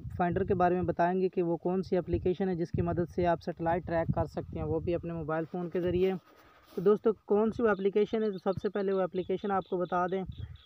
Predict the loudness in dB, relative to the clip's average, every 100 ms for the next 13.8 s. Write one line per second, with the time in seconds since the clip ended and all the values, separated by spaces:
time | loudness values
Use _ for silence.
0 | _ 0 2 4 2 4 4 2 -2 -2
1 | -6 -2 -2 0 0 0 0 -2 -2 -2
2 | -2 -6 -18 -20 _ _ -4 0 4 4
3 | 4 0 -8 _ -14 -2 0 0 -2 -2
4 | -2 -4 2 4 4 2 2 0 0 0
5 | -2 -2 -2 -2 -2 0 0 0 -2 -4
6 | -12 _ _ _ _ -4 0 0 0 -2
7 | -2 -2 0 -2 -2 -4 -2 -2 -6 -6
8 | -2 0 -2 _ _ _ _ -2 2 4
9 | 4 2 0 0 -2 2 2 2 0 0
10 | -2 -2 0 -2 0 -2 0 0 2 0
11 | -2 -2 -4 0 0 0 -2 -4 -2 -2
12 | -2 -6 -4 -4 -4 -6 -6 -6 -6 -4
13 | -4 -4 -4 -4 -4 -4 -4